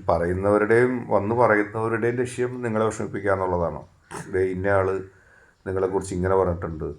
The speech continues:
അങ്ങനെ പറഞ്ഞിട്ടുണ്ട്." ഇതൊന്നും നിങ്ങൾ ശ്രദ്ധിക്കേണ്ട. കാരണം എന്താണെന്ന് വെച്ചാൽ ഇതിങ്ങനെ പറഞ്ഞുകൊണ്ടിരിക്കും. ഇനി പുതുതായിട്ടൊന്നും അതിൽ സംഭവിക്കാനില്ല. തേർഡ് പാർട്ടിക്ക് തന്നെ മടുത്ത്, "ഞാൻ ഇത്രയും കാലമായിട്ട് ഈ ആളെ, ഇവരെ രണ്ടുപേരെയും പിരിയിപ്പിക്കാനും ഇവരെ നശിപ്പിക്കാനുമായിട്ട് നടക്കുന്നു, ഞാൻ എന്ത് നേടി?"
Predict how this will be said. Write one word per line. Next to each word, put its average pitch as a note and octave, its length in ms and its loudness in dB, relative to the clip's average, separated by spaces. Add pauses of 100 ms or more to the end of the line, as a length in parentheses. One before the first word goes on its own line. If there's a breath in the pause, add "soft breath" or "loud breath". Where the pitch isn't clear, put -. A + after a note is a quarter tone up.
(140)
അങ്ങനെ F2+ 240 -2
പറഞ്ഞിട്ടുണ്ട്." F2 380 -4
ഇതൊന്നും G#2+ 360 -2
നിങ്ങൾ G#2+ 220 -4
ശ്രദ്ധിക്കേണ്ട. F#2 540 -6
കാരണം F2 360 0
എന്താണെന്ന് G2 280 -4
വെച്ചാൽ F#2+ 300 -6 (420 loud breath)
ഇതിങ്ങനെ G#2+ 460 2
പറഞ്ഞുകൊണ്ടിരിക്കും. A2+ 640 2
ഇനി G#2+ 80 -6
പുതുതായിട്ടൊന്നും A2 680 0
അതിൽ G#2+ 160 -2
സംഭവിക്കാനില്ല. G2 640 -2
തേർഡ് F2+ 320 -4
പാർട്ടിക്ക് G2 460 0
തന്നെ A2 140 -4
മടുത്ത്, F2+ 460 -4 (140)
"ഞാൻ E2+ 180 -4
ഇത്രയും G2+ 340 -4
കാലമായിട്ട് G#2 460 -2
ഈ G2 120 -6
ആളെ, F#2+ 340 0 (720 soft breath)
ഇവരെ F#2+ 180 2
രണ്ടുപേരെയും G2+ 600 4 (140)
പിരിയിപ്പിക്കാനും F2+ 840 -2
ഇവരെ F#2 200 0
നശിപ്പിക്കാനുമായിട്ട് F#2 840 -4
നടക്കുന്നു, E2 460 -6
ഞാൻ E2+ 360 0
എന്ത് G#2+ 260 -4
നേടി?" D#2 300 -6